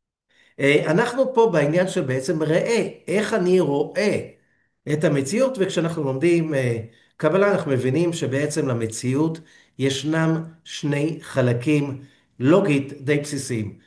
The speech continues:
מה שאני רואה בעיניים, וקולט עם ההיגיון של החושים, ומה שאני לא רואה. ובעצם מה שאני לא רואה,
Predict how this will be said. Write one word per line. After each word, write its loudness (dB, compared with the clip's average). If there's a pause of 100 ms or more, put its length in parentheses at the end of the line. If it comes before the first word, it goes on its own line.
(120)
מה 2
שאני 2
רואה 4
בעיניים, 0 (600)
וקולט 2
עם 0
ההיגיון 2
של -4
החושים, -4 (360)
ומה 2
שאני 2
לא 4
רואה. 2 (560)
ובעצם 2
מה 0
שאני -2
לא 4
רואה, 4